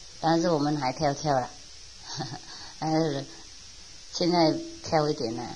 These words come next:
以前师父太随便了，对台湾的人不好，他们都不是君子不系领的，有的人要来偷法而已，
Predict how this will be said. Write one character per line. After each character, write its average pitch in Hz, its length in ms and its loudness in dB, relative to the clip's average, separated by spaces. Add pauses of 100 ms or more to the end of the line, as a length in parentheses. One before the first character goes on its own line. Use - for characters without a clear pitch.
(120)
以 113 100 -8
前 135 260 -2
师 156 140 0
父 - 160 -6
太 143 200 -2
随 123 200 0
便 120 280 -2
了， 110 80 -6 (760)
对 175 140 4
台 165 220 0
湾 139 200 0
的 131 80 -2
人 123 220 -4
不 131 80 -4
好， - 240 -4 (1800)
他 165 160 2
们 165 320 6 (840)
都 202 220 8
不 170 200 -4
是 175 200 0
君 190 340 -2
子 147 180 -2
不 156 160 0
系 165 220 2
领 139 180 -2
的， 139 200 -2 (360)
有 175 140 4
的 180 100 4
人 160 200 4
要 170 140 4
来 147 180 8
偷 170 260 2
法 131 240 2
而 135 100 4
已， 135 220 -2